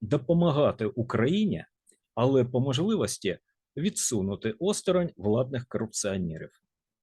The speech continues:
Як я вже сказав, це тільки перший початковий етап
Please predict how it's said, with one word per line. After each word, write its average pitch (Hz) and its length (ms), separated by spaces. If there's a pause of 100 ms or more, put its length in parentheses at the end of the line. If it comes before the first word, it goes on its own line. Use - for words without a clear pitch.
(420)
Як 180 260
я 180 80
вже 165 220
сказав, 185 460 (120)
це 165 640 (100)
тільки 196 340
перший - 680 (140)
початковий 95 720
етап 175 320